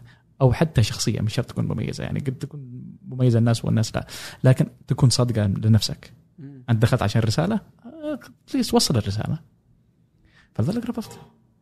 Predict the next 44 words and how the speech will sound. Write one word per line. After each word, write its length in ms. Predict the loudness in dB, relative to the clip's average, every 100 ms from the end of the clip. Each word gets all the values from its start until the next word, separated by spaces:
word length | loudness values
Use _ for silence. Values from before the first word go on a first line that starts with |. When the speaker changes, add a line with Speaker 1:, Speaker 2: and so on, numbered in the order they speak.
| _ _ _
Speaker 1:
مش 400 | -6 4 4 6
ناس 180 | 4 4
كثير 220 | 0 0
قادرين 280 | 0 0 0
يرفضوا، 300 | -4 -8 -2
وأنا 180 | 2 4
أتفهم 340 | 4 4 4
هذا 100 | 4
الموضوع 200 | 2 0
تمامًا. 260 | -4 -6 0
Speaker 2:
إيه، 160 | 2 2
لا، 180 | 0
مو 200 | -6 -12
سهل 300 | -12 -8 -8
الرفض. 340 | -8 -10 -6 2
Speaker 1:
وأنا 180 | 6 6
عانيت، 460 | 4 2 0 -4
ما 60 | -8
أقول 180 | -10 -12
لك، 100 | -8
أنا 120 | -4
بعد 220 | -2 -2
ما 120 | -2
رفضت 240 | -4 -8 -6
عانيت، 240 | -6 -6 -12 _ _ -6
بس 260 | -4 -2
الآن 200 | -4 -4
الحمد 240 | -2 -2 -2
لله 200 | -4 -6
سجلت 360 | -6 -8 -8
الألبوم، 480 | -6 -6 -4 -6 -8 _ _ _
وإن 240 | -14 -14 -10
شاء 220 | -6 -2
الله 120 | 2
نازل 240 | 2 2
قريب. 240 | 0 -4 -6 -20 _ _ _ -18
Speaker 2:
متى 260 | -14 -10 -10
نازل؟ 220 | -12 _ _ _ _ _ -20 _ _ _ _ _ _ _ _ -8 2
Speaker 1:
والله 160 | 4
شوف، 200 | 4 2
إحنا 180 | 2 2
كنا 220 | 6 6
مخططين 360 | 6 4 0 2
على 420 | 2 0 0 -2